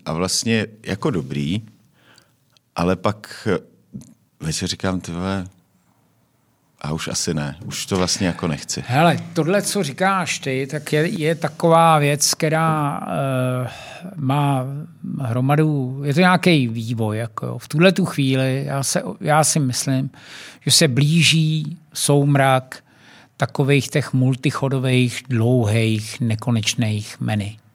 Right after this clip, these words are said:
Speaker 2: Typu, já nevím, tady zrovna Albert Adria, že jo, o kterým se bavíme, tak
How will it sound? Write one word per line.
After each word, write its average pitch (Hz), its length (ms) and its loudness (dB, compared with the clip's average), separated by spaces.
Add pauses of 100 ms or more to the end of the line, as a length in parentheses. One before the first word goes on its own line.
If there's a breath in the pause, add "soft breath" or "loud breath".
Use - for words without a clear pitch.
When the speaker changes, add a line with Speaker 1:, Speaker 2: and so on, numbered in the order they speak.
(120)
Speaker 2:
Typu, 113 500 0 (640 soft breath)
já 107 500 4
nevím, 107 520 0 (1000 loud breath)
tady 147 200 4
zrovna 127 300 4
Albert 127 420 2
Adria, 120 380 0
že 107 100 -4
jo, 117 100 -2
o 110 60 -8
kterým 110 260 -4
se - 140 -4
bavíme, 135 640 0
tak 135 140 -10